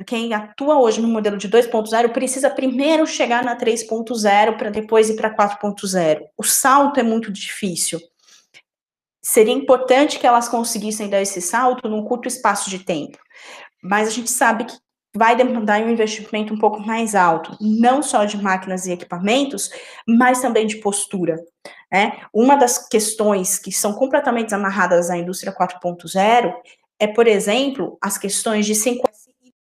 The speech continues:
Uma empresa que não conseguiu enxergar os seus processos ou não conseguiu ainda, é, atuar muito bem, né, com os seus, com o cinco S, ela vai ter dificuldade em passar pra indústria quatro ponto zero,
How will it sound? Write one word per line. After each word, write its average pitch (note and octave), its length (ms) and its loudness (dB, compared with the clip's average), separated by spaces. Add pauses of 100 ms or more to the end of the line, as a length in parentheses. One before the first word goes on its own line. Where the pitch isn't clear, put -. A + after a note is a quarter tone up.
(420)
Uma G#3+ 140 -2
empresa B3+ 320 4
que C#4 80 -2
não C4+ 140 0
conseguiu B3+ 360 0
enxergar A#3 360 0
os A#3 80 -2
seus - 160 -6
processos F#3 640 -2
ou G3 80 -2
não G#3+ 200 -2
conseguiu A3 760 0 (380)
ainda, G#3+ 560 2 (280)
é, G3 280 2
atuar A#3 840 2
muito A#3 580 0
bem, G#3 520 -4
né, G#3 280 2
com A3+ 200 2
os A#3 100 -2
seus, - 280 -2
com A#3 180 0
o C4 60 0
cinco G#3+ 360 -4
S, A#3 540 0
ela B3+ 220 4
vai C4+ 120 4
ter C4 120 -2
dificuldade A#3+ 580 -2
em A#3 40 -8
passar A3+ 240 -6
pra A3 120 -8
indústria A3 300 -8
quatro G#3+ 200 -6
ponto A3 280 -8
zero, G#3+ 360 4